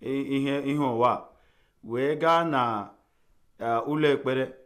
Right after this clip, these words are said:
gaa nọrọ, eh, dịka ọnọdụ ụkọchukwu, nọrọ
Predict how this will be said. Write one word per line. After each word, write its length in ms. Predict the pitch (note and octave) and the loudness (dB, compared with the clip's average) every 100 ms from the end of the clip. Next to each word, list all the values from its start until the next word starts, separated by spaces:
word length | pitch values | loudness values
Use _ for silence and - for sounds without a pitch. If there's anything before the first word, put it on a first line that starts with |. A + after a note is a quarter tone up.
| _ _ _ _ G#2 | _ _ _ _ -6
gaa 280 | B2 C3+ | 0 2
nọrọ, 340 | C#3 A#2 A#2 B2 B2 - - _ _ - | 2 0 0 0 0 -4 -20 _ _ -18
eh, 280 | - G#2 G#2+ | -6 -6 -2
dịka 260 | C3+ B2+ G#2+ G2 B2 | -2 0 -2 -2 -2
ọnọdụ 360 | B2+ A2+ G#2+ A#2 A#2 - - - | -2 -2 -2 -2 -2 -4 -10 -14
ụkọchukwu, 460 | A#2 G#2+ G#2+ A#2 A#2 - _ _ _ _ - | -6 -6 -6 -12 -14 -16 _ _ _ _ -12
nọrọ 200 | B2 | -2